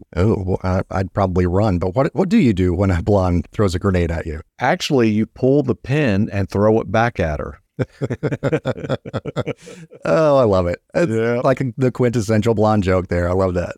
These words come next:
Speaker 2: It is. And there's more where that came from. There's also plenty of good dad jokes. So keep tuning in fourteen months into this. We're always gonna find fresh material. But, you know, back to our regularly programmed information.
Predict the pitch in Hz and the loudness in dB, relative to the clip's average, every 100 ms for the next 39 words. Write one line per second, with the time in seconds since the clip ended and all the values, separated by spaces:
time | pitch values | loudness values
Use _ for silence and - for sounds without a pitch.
0 | _ 107 110 123 151 196 127 110 117 120 | _ -4 0 2 2 2 0 0 2 2
1 | 101 107 107 120 131 147 151 104 98 95 | 0 0 0 2 2 0 -2 0 0 0
2 | 92 - 143 160 - 160 156 135 92 107 | -2 -2 0 0 0 0 0 0 2 2
3 | 104 95 - 139 156 123 110 98 107 113 | 2 -4 -4 0 0 2 0 2 2 2
4 | 101 120 113 - 90 - 180 196 - 175 | 2 2 0 -2 -6 -2 -2 -2 -2 0
5 | 175 147 139 127 123 107 139 143 - 135 | 2 2 2 2 0 -2 -2 -2 0 0
6 | 131 123 113 135 135 139 143 156 - - | 2 2 0 0 0 2 2 2 0 -6
7 | - 101 - 110 113 110 113 104 113 107 | -4 -2 0 0 0 2 0 0 0 0
8 | 104 - 110 104 - 95 - 127 123 120 | 0 0 0 0 -4 -6 0 2 4 2
9 | 117 - 107 95 113 117 120 110 - 107 | 0 -2 0 0 2 2 2 0 0 0
10 | 113 - 104 92 107 165 175 143 120 95 | 0 0 2 2 2 0 2 2 0 0
11 | - 113 101 101 95 92 95 - - 104 | 0 0 2 0 0 -2 -4 -10 -6 -2
12 | 90 92 104 170 160 170 165 | -2 -2 0 0 0 0 0